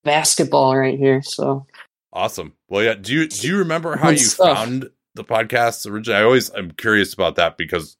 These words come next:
Speaker 2: you know, neither of us really, like, working for mainstream outlets.
Speaker 1: Right. No, I don't remember, actually. I, I would assume Twitter,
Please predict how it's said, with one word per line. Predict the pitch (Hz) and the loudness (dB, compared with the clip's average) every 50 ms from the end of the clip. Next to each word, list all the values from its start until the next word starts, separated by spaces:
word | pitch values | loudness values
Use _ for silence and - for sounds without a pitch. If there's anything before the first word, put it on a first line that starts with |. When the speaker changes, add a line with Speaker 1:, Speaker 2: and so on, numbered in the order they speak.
| _ _ - | _ _ -14
Speaker 2:
you | 87 85 80 | -10 -6 -6
know, | 78 76 71 _ _ 87 85 82 | -6 -6 -8 _ _ -20 -16 -8
neither | 87 95 101 101 95 92 85 | -2 2 2 4 4 4 2
of | 85 82 | 0 -2
us | - | -2
really, | - 87 87 85 85 82 | -6 -6 -4 -2 -2 -2
like, | 80 78 76 78 78 - - | -2 0 0 -2 -2 -4 -10
working | 82 80 82 85 - - 87 80 78 | -10 -6 -6 -6 -4 -4 -6 -8 -8
for | 73 - 85 78 73 | -10 -10 -10 -10 -10
mainstream | 76 78 82 85 85 82 80 73 - - - - 80 80 82 82 80 78 78 76 73 73 _ _ _ _ - | -8 -8 -6 -6 -6 -8 -10 -10 -12 -12 -12 -10 -10 -6 -4 -4 -4 -4 -4 -6 -8 -12 _ _ _ _ -2
outlets. | 80 87 - - 76 71 - _ - - - - _ _ _ _ _ - | -2 -2 -2 -2 -10 -16 -16 _ -18 -18 -18 -20 _ _ _ _ _ -8
Speaker 1:
Right. | 139 139 139 135 139 139 135 - - | -6 -4 -2 0 0 -2 -2 -2 0
No, | 156 156 156 156 156 156 156 156 147 - - - _ - - | 2 4 6 6 6 6 6 6 4 2 0 -4 _ -6 -2
I | 143 151 | 0 0
don't | 151 135 151 147 156 151 | 2 2 2 2 2 2
remember, | 127 139 139 135 135 135 135 135 135 135 - - - | 2 0 0 0 0 0 -2 -2 -2 -4 -6 -6 -8
actually. | 127 131 131 127 - - - 139 135 135 135 | -6 -6 -6 -6 -6 -6 -4 -2 -2 0 0
I, | 131 135 143 143 139 - | 0 2 0 0 -2 0
I | - 147 | 0 2
would | 147 151 147 | 2 4 2
assume | 143 139 - - 151 147 156 165 170 | 2 2 0 0 0 0 0 0 0
Twitter, | 165 - - 127 135 135 139 151 160 170 170 175 | -2 -4 -4 -2 0 2 2 2 2 0 -2 -6